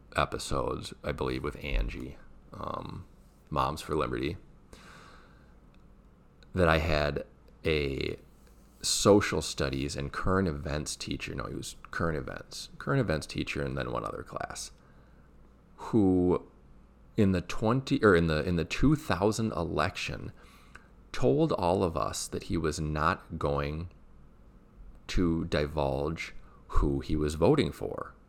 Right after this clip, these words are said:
Gore or Bush, because he didn't want to influence any potential votes that would be coming from the seniors in that class. This man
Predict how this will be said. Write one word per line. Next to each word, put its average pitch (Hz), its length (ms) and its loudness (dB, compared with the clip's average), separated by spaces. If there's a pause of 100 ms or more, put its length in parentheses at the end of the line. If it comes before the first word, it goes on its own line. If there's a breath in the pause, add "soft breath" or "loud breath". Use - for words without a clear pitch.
(240)
Gore 64 480 0 (100)
or 85 120 0
Bush, 120 560 2 (1200 soft breath)
because 101 260 4
he 98 80 0
didn't 95 300 0
want 87 160 2
to - 140 -2
influence 80 640 -2
any 73 200 -4
potential - 840 6
votes 69 680 -2 (380)
that 76 140 2
would 69 160 -2
be 71 100 -4
coming 65 460 -2
from - 340 -6
the 67 160 -2
seniors 76 680 -2
in 65 200 -6
that 65 240 -4
class. - 640 -2 (2000 soft breath)
This 90 220 2
man 82 340 2